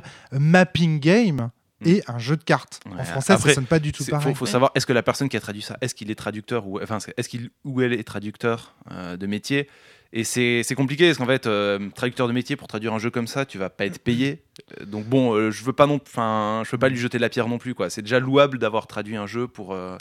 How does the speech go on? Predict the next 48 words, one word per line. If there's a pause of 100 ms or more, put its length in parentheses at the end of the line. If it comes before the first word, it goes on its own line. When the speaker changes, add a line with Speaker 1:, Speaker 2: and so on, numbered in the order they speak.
(100)
Speaker 1:
Tout
à
fait.
Speaker 2:
essayer
de
le
Speaker 3:
Même
quand
Speaker 2:
proposer.
Speaker 3:
t'es
payé,
le
métier
de
traduction,
Speaker 2:
Ouais,
Speaker 3:
traducteur,
Speaker 2:
bien
Speaker 3:
c'est
Speaker 2:
sûr.
Speaker 3:
très
compliqué. (180)
Speaker 1:
Et
donc,
euh,
là,
là,
mais
par
contre,
c'était
clair
que
c'était
pas
un
jeu
de
cartes
au
sens,
euh,
on
distribue
les
cartes,
quoi.
Speaker 2:
Ouais.